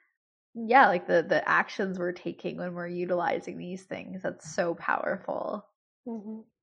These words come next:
Speaker 1: Uh, well, this conversation has been, like, actually incredible, and I feel like I could talk to you
Speaker 2: <laughs>
Speaker 1: forever 'cause this is such a
Speaker 2: Mm-hmm.
Speaker 1: juicy <laughs> conversation.
Speaker 2: <laughs>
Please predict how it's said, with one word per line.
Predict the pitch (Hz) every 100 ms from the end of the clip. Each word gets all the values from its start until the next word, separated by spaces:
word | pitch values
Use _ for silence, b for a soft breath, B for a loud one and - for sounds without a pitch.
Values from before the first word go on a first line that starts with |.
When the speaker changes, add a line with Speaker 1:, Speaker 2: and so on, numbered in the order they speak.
| _ B B B B B B B B
Speaker 1:
Uh, | 285 403 220
well, | 247
this | 226 330
conversation | 403 453 480 440 262 233 226 180
has | 190 190
been, | 196
like, | 185 185 185
actually | 175 175 180 214 202
incredible, | 180 175 156 170 262
and | 339 226
I | 214
feel | 226 208
like | 214
I | 240
could | 240
talk | 208 190
to | 254
you | 196
Speaker 2:
<laughs> | 202
Speaker 1:
forever | - 185 175 156 214
'cause | 226
this | 208 202
is | 208 262
such | 190 262
a |
Speaker 2:
Mm-hmm. | 262
Speaker 1:
juicy | - 226 - 262
<laughs> | 269
conversation. | 320 285 339 349 349 254 262 - 151 156
Speaker 2:
<laughs> | -